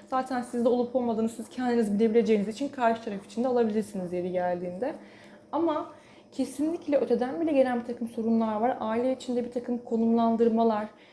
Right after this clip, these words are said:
işte anne sevgisi, baba sevgisi, kendini güvende hissetmek, aile temaları, kendini sevmek, sevmemek, bunlarla alakalı bir sıkıntı yaşıyor olabilirsiniz ikiniz ortak olarak ve bu konuda da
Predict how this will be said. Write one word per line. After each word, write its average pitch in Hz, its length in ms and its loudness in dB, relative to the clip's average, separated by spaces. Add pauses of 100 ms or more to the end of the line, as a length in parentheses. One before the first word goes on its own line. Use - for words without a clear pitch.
(160)
işte - 180 -8
anne 233 300 -2
sevgisi, 226 460 -4
baba 208 200 -6
sevgisi, 220 600 -2 (160)
kendini 208 380 -4
güvende 208 360 -4
hissetmek, 233 380 -8 (100)
aile 202 260 -6
temaları, 220 580 0 (300)
kendini 214 380 -2
sevmek, 233 440 0
sevmemek, 226 540 -2
bunlarla 247 480 0
alakalı 240 320 2
bir 226 60 0
sıkıntı 214 480 -4
yaşıyor 202 340 -2
olabilirsiniz 196 600 0
ikiniz 220 280 -4
ortak 208 400 -2
olarak 233 160 -4
ve 214 140 -4
bu 262 80 -10
konuda 277 380 2
da 220 200 0